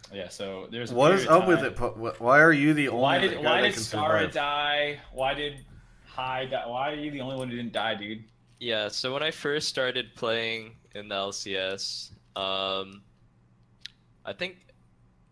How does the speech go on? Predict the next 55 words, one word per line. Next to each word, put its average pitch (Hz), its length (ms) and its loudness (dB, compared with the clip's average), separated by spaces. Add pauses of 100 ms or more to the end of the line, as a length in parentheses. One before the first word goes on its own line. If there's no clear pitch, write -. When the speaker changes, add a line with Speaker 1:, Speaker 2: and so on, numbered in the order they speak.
Speaker 3:
yeah, 120 260 -4 (540)
there 131 120 -8
were 135 120 -4
seven 135 440 -4
N 117 140 -4
A 113 120 -4
mids. 95 360 -12
Okay, 98 260 -8
there 101 120 -6
were 98 120 -8
eight 123 220 -8
teams, 120 440 -10
and 101 160 -12
then 98 340 -8
T 113 140 -6
S 107 160 -4
M 101 200 -6
had 95 340 -6
Bjergsen. 90 380 -10
He 92 80 -12
was 95 160 -10
like, 95 220 -2 (160)
that 117 100 -4
was 123 160 -4
his 113 140 -10
first 98 280 -8
season. 90 280 -16 (160)
It 98 40 -20
was 92 260 -16
my 95 120 -6
first 90 300 -14
season 85 340 -18
too, 87 300 -14 (100)
I - 40 -18
think. - 420 -16 (880)
Um, 82 720 -6
Speaker 1:
Well, 135 320 -2
t-, - 180 -16
Speaker 3:
so - 160 -4
yeah, 101 120 -2
back 104 180 -6
Speaker 1:
technically, 127 160 -8
I 127 80 -6
Speaker 3:
then, - 20 -8
Speaker 1:
mean 107 220 -12
Speaker 3:
back 156 220 -4
then, 156 180 -4
pretty 160 180 -6
much 156 140 -4
everyone 131 300 -6
was 113 160 -6
an 107 80 -12
N 101 120 -6
A 101 120 -6
mid. 92 320 -8